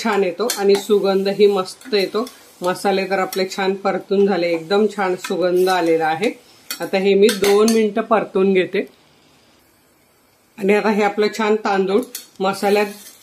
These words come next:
परतून झालेलं आहे एक दोन मिनिटं. बघा, मस्त सगळीकडे रंग आलाय. आता आपण हे जे गरम पाणी करून घेतलंय, ते घालून घेऊया. चार वाट्या गरम पाणी मी घातलेलं आहे, कारण भात चांगला शिजायला पाहिजे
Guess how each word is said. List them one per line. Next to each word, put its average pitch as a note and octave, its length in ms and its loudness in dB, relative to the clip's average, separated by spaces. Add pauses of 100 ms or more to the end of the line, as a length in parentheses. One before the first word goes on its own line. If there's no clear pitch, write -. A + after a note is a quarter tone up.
परतून G#3 440 4
झालेलं F#3+ 340 2
आहे F#3 80 0
एक F3 160 -8
दोन F#3 280 2
मिनिटं. F#3+ 320 2 (440)
बघा, F#3+ 180 2
मस्त G3+ 420 -2
सगळीकडे F#3+ 600 -2
रंग F#3 320 -2
आलाय. F#3+ 320 0
आता F3+ 240 -6
आपण A3+ 220 0
हे A3+ 120 6
जे G3 140 0
गरम G3 400 0
पाणी G#3+ 260 2
करून G3+ 340 4
घेतलंय, G3 340 0 (480)
ते A3+ 120 4
घालून G#3 380 4
घेऊया. F#3+ 320 0 (720)
चार A3 300 2
वाट्या A#3 280 0
गरम G#3 320 0
पाणी G3 260 2
मी G3+ 140 6
घातलेलं F3 500 -4
आहे, E3+ 380 -6 (1500)
कारण F#3+ 300 2
भात F#3+ 240 -2 (140)
चांगला F#3+ 280 0
शिजायला G3 520 2
पाहिजे F#3+ 380 -2